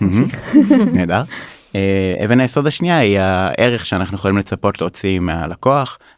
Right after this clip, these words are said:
Speaker 1: כמובן תלוי במודל של החברה, ה-lifetime value, אל טי וי, או ערך לשנה, או ערך לטרנזקציה, הדברים האלה הם, אה, היינו הך,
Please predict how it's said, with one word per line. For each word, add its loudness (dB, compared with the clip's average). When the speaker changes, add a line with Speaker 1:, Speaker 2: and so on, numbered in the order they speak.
Speaker 1:
כמובן 0
תלוי 0
במודל 0
של -4
החברה, -2
ה-lifetime -4
value, 0
אל -4
טי -8
וי, 0
או -2
ערך -6
לשנה, -2
או 2
ערך -6
לטרנזקציה, -6
הדברים -8
האלה -8
הם, -8
אה, -10
היינו -2
הך, -4